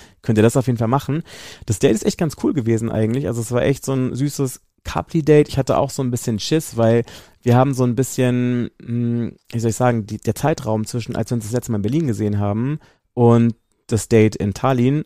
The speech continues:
da sind schon bestimmt fast zwei Monate dazwischen gelegen und da ist dann der Kontakt auch so ein bisschen abgeflaut.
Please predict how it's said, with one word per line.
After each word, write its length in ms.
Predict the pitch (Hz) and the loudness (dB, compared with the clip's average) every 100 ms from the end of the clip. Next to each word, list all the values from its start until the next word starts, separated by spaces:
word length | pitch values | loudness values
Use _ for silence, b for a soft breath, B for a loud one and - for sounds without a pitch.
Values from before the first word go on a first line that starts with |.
| _ | _
da 80 | 113 | -4
sind 160 | 113 | -2
schon 260 | - 123 110 - | -2 -2 -2 -8
bestimmt 340 | - - 120 113 | -14 -8 -8 -8
fast 180 | 110 - | -12 -6
zwei 120 | 104 | -4
Monate 280 | 104 113 110 | -2 -2 -4
dazwischen 360 | 113 110 - | -4 -6 -4
gelegen 240 | 101 101 104 | -2 0 0
und 140 | 101 | 2
da 80 | 117 | 0
ist 100 | 113 | 2
dann 200 | 113 101 _ _ _ _ _ - | -2 -2 _ _ _ _ _ -4
der 120 | 107 | -4
Kontakt 460 | - 104 - 127 - | -2 -6 -2 -6 -6
auch 80 | |
so 100 | 101 | -4
ein 40 | 107 | -4
bisschen 160 | - | -2
abgeflaut. 640 | 120 - 104 110 101 117 | -6 -4 -6 -2 0 0